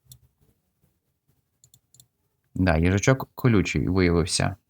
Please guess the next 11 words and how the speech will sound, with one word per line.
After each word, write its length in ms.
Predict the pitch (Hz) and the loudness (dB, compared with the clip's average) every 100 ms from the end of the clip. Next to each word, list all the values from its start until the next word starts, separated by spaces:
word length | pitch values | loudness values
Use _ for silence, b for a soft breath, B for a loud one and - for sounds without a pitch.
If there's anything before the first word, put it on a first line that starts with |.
| _ _ | _ _
Їжачок. 1400 | 98 95 101 104 104 104 98 123 131 117 - 92 90 - _ _ _ _ _ _ _ _ _ _ | -6 0 2 4 2 2 0 2 2 0 -4 -4 -4 -12 _ _ _ _ _ _ _ _ _ _
Але 240 | 90 90 90 | -4 -2 2
він 200 | 127 135 | 2 2
перетвориться 640 | 139 131 101 101 101 - | 0 -2 0 -2 -2 -4
в 40 | 95 | -4
зірку. 500 | 90 82 - - - - _ | 0 -2 -2 -10 -10 -12 _
Сімдесят 460 | - 90 95 - 98 | -6 -2 -2 -2 -2
шість 300 | - 127 - | 0 -2 -2
на 60 | |
вісімдесят 580 | 98 - 95 95 - 98 | -2 0 -2 0 0 0
дев'ять. 440 | 90 76 60 - | 0 0 -2 -6